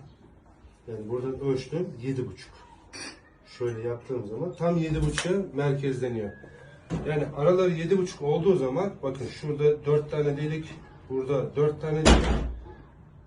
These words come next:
İki, iki, iki, iki. Yani toplamda on altı tane delik var arkadaşlar burada.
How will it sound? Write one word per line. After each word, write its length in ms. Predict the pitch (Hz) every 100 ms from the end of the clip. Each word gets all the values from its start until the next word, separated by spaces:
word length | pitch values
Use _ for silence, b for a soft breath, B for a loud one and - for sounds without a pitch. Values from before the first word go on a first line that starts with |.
| -
İki, 260 | - - 135
iki, 500 | 113 - 156 156 156 -
iki, 240 | - 151
iki. 480 | 151 143 - 131 113 - - -
Yani 180 | 139 120
toplamda 600 | - - - 175 175 196
on 240 | - 190 190
altı 300 | 160 151 -
tane 280 | 165 185
delik 300 | 147 147 143
var 120 | 131 120
arkadaşlar 720 | 113 - 110 107 151 139 123
burada. 380 | 127 117 107